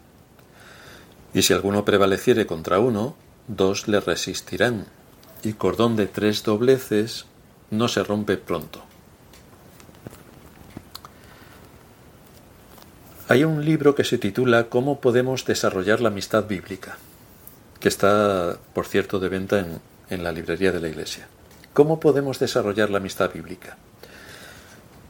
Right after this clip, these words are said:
Y nos dice este libro: "La cultura actual no proporciona un gran estímulo para el cultivo y desarrollo de amistades profundas,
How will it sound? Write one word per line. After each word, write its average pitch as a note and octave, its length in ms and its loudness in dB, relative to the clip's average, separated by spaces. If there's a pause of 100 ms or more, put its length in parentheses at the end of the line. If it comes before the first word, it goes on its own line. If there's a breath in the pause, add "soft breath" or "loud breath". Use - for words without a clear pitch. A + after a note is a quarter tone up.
(120)
Y A#2 80 6
nos G#2+ 160 2
dice D3 200 0
este - 180 0
libro: E2+ 320 -10 (760)
"La B2+ 160 6
cultura F3 360 4
actual C#3 500 4
no D3 140 -2
proporciona A#2 600 0
un G#2 100 -2
gran G#2+ 200 0
estímulo A#2+ 680 -2
para G2+ 120 2
el F#2 140 0
cultivo A#2 480 -2
y - 20 -4
desarrollo G2+ 540 -2
de G2+ 80 2
amistades F2 480 -2
profundas, - 680 -6